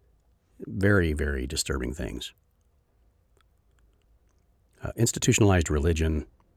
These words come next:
organized religion sometimes can be a very, very messy, messy thing. Uh, I was just talking to a pastor friend of mine this morning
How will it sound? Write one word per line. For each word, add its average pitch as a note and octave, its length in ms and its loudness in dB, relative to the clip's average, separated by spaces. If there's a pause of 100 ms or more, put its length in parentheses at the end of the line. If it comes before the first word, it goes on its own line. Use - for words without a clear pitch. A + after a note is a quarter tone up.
(500)
organized E2 400 2
religion D2 300 -2
sometimes D2+ 400 -4
can D2+ 160 -4
be D2+ 140 -4
a D2 40 -6
very, E2 360 0
very C#2 400 -8 (1200)
messy, G2 720 2 (380)
messy - 400 2
thing. - 420 -8 (580)
Uh, A#1+ 240 -4 (200)
I - 40 -8
was E2 100 -6
just F#2 120 -10
talking C#2+ 260 -4
to C#2 80 -4
a B1+ 60 -4
pastor C#2+ 300 -2
friend C#2+ 200 -6
of C2+ 60 -6
mine C2+ 180 -6
this - 160 -6
morning - 340 2